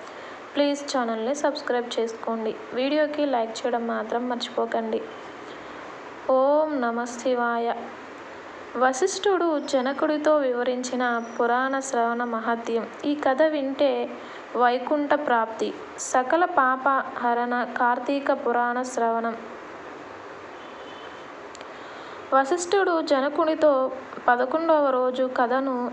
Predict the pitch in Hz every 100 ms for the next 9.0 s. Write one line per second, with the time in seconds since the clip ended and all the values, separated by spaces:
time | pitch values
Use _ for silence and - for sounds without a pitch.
0 | 240 254 240 240 233 - - - - -
1 | 285 247 240 277 302 311 285 262 262 233
2 | 262 247 240 240 240 240 233 233 233 233
3 | - 269 285 262 240 247 277 247 233 240
4 | 254 240 226 226 370 403 - - - -
5 | - 285 302 330 440 440 381 302 285 294
6 | 302 302 285 285 - 262 285 302 302 294
7 | 294 254 247 - - - 247 247 285 302
8 | 302 302 320 - - - 247 269 - 302